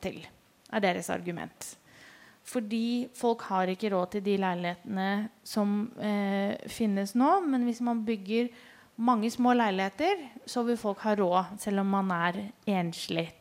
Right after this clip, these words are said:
til, eh, til det. Og det de da mener, det er at, eh, hvis flere folk kommer inn på boligmarkedet, så vil også prisen,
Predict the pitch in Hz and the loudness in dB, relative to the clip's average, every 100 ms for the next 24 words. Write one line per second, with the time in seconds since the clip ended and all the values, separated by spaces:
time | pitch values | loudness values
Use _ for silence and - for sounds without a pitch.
0 | - 190 180 185 185 185 180 185 - - | -20 -12 -4 0 2 2 0 -2 -8 -18
1 | - - - 233 233 349 381 - 254 240 | -20 -18 2 4 8 6 6 2 2 2
2 | 240 240 233 220 214 285 262 233 202 214 | 4 4 4 4 4 2 4 4 6 4
3 | 220 - - - 226 226 226 226 220 214 | 2 -10 -10 2 6 8 6 4 0 0
4 | 233 - - - 220 214 214 220 220 220 | 0 0 -10 0 4 4 4 2 4 2
5 | 208 208 226 202 208 180 180 180 214 254 | 4 4 2 2 2 2 -2 -4 0 2
6 | 294 262 226 214 196 214 220 - - - | 2 0 0 0 0 0 0 -2 -20 -20
7 | _ _ 233 214 196 180 - - 240 247 | _ _ -2 -2 -4 -6 -8 -2 0 0